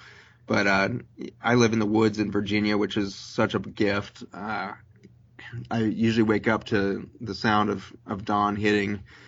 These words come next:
amazing amount of birds and wildlife in, in my woods. And so,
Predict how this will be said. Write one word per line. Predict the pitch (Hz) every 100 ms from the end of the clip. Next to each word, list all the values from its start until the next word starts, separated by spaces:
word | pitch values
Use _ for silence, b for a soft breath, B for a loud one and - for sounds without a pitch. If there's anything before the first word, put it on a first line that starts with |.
| B B
amazing | 104 110 117 117 113
amount | 104 104
of | 98
birds | 107 107 107 98 -
and | - 104 101 101
wildlife | 101 101 104 101 98
in, | 104 98
in | 101
my | 101 98
woods. | 101 104 101 113 -
And | 101
so, | - 104 107 101